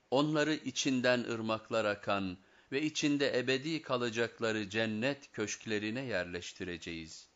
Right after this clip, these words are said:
Çalışanların mükafatı ne güzeldir. Onlar sabreden ve yalnız Rablerine tevekkül eden kimselerdir.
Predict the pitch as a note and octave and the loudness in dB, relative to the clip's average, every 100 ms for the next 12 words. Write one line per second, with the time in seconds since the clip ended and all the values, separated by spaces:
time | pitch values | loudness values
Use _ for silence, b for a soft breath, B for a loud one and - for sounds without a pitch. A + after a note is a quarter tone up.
0 | _ b b b - D3 C3+ C3+ C#3+ C3 | _ b b b 0 2 2 2 0 0
1 | A#2+ A#2 A#2 G2+ G#2 - G2+ F#2+ G#2 F#2+ | 0 0 -2 -4 -6 2 2 2 0 0
2 | F#2 - G2 E2 - F#2 A2+ C3 G#2 F#2 | 0 -6 -4 -6 -10 -8 -8 -8 -10 -6
3 | E2+ E2 D#2+ E2 - _ _ _ _ _ | -6 -6 -14 -16 -20 _ _ _ _ _
4 | b b b b A#2+ B2 B2+ C#3 C3 G#2 | b b b b 0 6 8 8 6 -4
5 | _ _ - C#3+ B2+ A2+ A#2 A#2 B2 B2 | _ _ -2 2 4 4 2 4 4 0
6 | A#2+ b b - A2 G#2+ A2 C3 B2 A#2+ | -6 b b -4 0 2 4 2 0 0
7 | A#2 F#2+ - G2+ A2+ F#2+ G#2+ G#2+ G#2+ A2 | -2 -4 -10 2 2 2 -2 0 0 -2
8 | - G#2 G2 F#2+ - G#2+ F#2 F#2 G#2 F#2+ | -4 -4 -2 -4 -8 -4 -2 0 -2 -4
9 | F2 - F2 - F2 E2+ E2 D#2+ E2 - | -10 -12 -10 -8 -4 -4 -6 -10 -16 -16